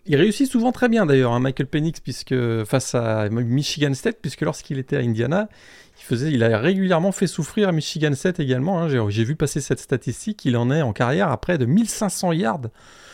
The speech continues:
à la passe, treize touchdowns contre deux petites interceptions. Donc, euh, effectivement, c'est, euh, ça se passe souvent bien pour Michael Penix du côté de,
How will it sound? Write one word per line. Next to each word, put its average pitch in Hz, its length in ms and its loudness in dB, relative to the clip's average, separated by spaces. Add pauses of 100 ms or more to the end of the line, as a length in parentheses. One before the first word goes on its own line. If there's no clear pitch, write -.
(300)
à 135 100 2
la 127 140 4
passe, 214 340 0
treize - 340 0
touchdowns 202 440 0
contre 160 240 -2
deux 254 360 2
petites 254 600 -4
interceptions. 196 680 -2
Donc, 120 240 -6
euh, 120 120 -4
effectivement, 135 520 -6
c'est, 156 240 -4
euh, 107 460 -2 (680)
ça - 80 -2
se - 80 -8
passe 143 160 0
souvent 190 240 0
bien 175 160 4
pour 139 140 -4
Michael 120 260 2
Penix 139 340 -2
du 135 120 -6
côté 139 340 -4
de, 104 320 -2